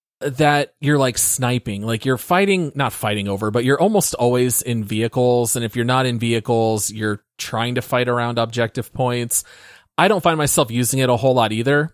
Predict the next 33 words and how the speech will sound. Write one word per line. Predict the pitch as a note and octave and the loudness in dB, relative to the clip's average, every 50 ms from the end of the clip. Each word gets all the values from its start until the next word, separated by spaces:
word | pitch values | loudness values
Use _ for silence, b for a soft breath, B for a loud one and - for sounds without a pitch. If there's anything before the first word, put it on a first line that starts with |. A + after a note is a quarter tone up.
| _ _ | _ _
but | C3+ B2+ | 0 2
it's | B2 A#2 - - - | 2 0 0 -2 -2
kind | - - C#3 | 0 0 0
of | C3+ A#2+ | 2 2
like | B2+ A#2 G#2+ | 0 -2 0
one | B2+ B2 A#2+ | -2 -2 0
of | A#2 A2 | 0 0
those | A2 G#2+ F#2+ | 0 -2 -2
bells | A2+ A2+ A#2 G#2+ A2 G#2 A2+ | -2 -2 0 0 0 -2 -4
and | A2 G#2 | -4 -2
whistles | G#2 G#2 - - - A2+ G#2+ G#2+ G#2+ G2+ - | -2 -2 -2 -2 -2 -2 -4 -2 -4 -4 -2
that | - G#2+ G#2 G2+ - | -2 -2 -4 -2 -4
this, | A2 G#2+ - - - - - - - _ _ _ | -4 -4 -2 -4 -4 -6 -8 -12 -18 _ _ _
you | - A#2+ | -6 -4
know, | G#2+ G2+ G2+ G2+ - _ _ | -4 -4 -6 -8 -12 _ _
entry | B2 B2 A#2 - - G#2+ G#2 - | -6 -6 -6 -6 -6 -8 -8 -8
added. | - A2 G#2+ G#2 G2+ G2+ G2+ G2+ - B B B B B B B B B B B B _ _ | -6 -4 -2 -2 -2 -4 -8 -10 -12 B B B B B B B B B B B B _ _
And | - F#3 F#3+ G3 | 0 2 4 4
then | F#3+ F#3+ | 4 4
I | F#3+ F#3 | 4 2
think | - - B3 C4 - | 4 2 0 0 2
the | - F#3 F3 | 0 2 2
other | D#3+ D#3 D3 D3+ C#3+ C#3 C3+ - - | 2 4 4 4 4 6 4 2 0
biggest | - B2 A#2 - D#3+ D#3 D3+ C#3 C#3+ C3 - - | -2 -12 -2 2 2 2 4 2 0 0 0 0
change | - - - A#2 A2 A2+ A2 A2 G#2+ G#2+ - - - - - _ _ _ _ | -2 -2 -2 0 0 0 -2 -2 -4 -4 -4 -6 -6 -10 -16 _ _ _ _
is | C#3+ C#3 C3+ C3 C3 B2+ B2 B2 B2 G#2+ - - | 0 2 2 4 4 4 4 2 2 0 -2 -2
the | B2+ A2+ B2+ A#2 A2 | -2 -2 -4 -4 -2
class | - - - - B2 A2+ G#2+ G2+ - | -6 -10 -4 -2 0 0 0 0 0
system. | - - - A2 - - - - - G1+ - - - _ _ _ b b b b b b b - | 0 0 0 0 -2 -4 -4 -4 -10 -18 -20 -20 -20 _ _ _ b b b b b b b -4
So | - - - - D#3 D3+ D3 D3 C#3+ C#3 | -2 0 2 4 4 4 4 4 2 2
previously | - - - - G#3+ A#3+ B3+ A3+ A3+ F3 - - F#3+ F3 D#3 | 0 -4 -2 0 0 0 2 2 2 2 2 2 2 2 0
in | C#3 C3+ B2+ | 0 0 0
Battlefield, | A#2+ A2+ A2+ A2 A2 A2+ - - A#2+ G#2+ G#2+ G#2+ G#2 G2+ G2+ | 2 2 2 2 0 -2 -2 -2 -2 -2 0 -2 -2 -4 -6